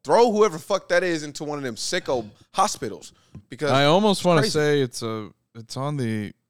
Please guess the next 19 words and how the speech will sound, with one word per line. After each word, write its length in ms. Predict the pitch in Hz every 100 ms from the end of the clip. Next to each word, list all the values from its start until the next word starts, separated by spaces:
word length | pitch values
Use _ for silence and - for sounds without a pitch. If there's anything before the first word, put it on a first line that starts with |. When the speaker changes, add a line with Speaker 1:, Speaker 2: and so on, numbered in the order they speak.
| -
Speaker 2:
and, 360 | 117 120 117 - _ _ _
and 200 | 120 123
no 200 | 139 160
offense 520 | 143 147 135 120 -
to 100 | 113
anyone, 580 | 113 120 110 107 101 101 _ _ _ _ _ _
I'm 200 | 117 127
asking 440 | 139 139 - 127
a 40 | 117
genuine 640 | 110 123 143 143 143 139 135
scientific 800 | 135 127 123 123 113 113 - _
question. 520 | - 113 - 101 92 107 _ _ _ _ _ _ _ _ _ _
It's 80 | 139
almost 320 | 208 254 -
like 220 | 139 -
on 160 | 127 123
the 400 | 113 110 101 - _ _ _ _ _ _ _ _ _ _ -
autism 580 | 123 175 - 135 110 107
spectrum. 600 | - 107 101 - 90 104